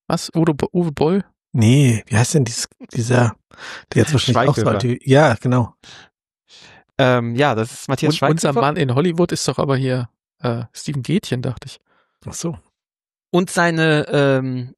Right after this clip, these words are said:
Speaker 3: seine Lebensgefährtin, Freundin, Verlobte, ich weiß nicht, wie der momentane Beziehungsstatus gerade ist, äh, Ruby Ophé,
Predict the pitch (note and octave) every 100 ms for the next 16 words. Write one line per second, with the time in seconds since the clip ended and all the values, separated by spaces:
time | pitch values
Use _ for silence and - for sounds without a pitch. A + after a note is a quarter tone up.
0 | _ - C3 A#2+ A#2 A#2 A#2 G2 C3+ D#3+
1 | D#3+ D#3+ - D3+ D3 C#3 C3+ C#3+ D3+ D3
2 | C#3 B2+ C3 D#3 - A#2 G2 - - G2
3 | G#2 F#2+ G#2+ - A2 G2+ G2+ A#2 - A2
4 | A2 - - - - - - - _ -
5 | A2+ B2 C#3+ B2 A2 - B2 F#3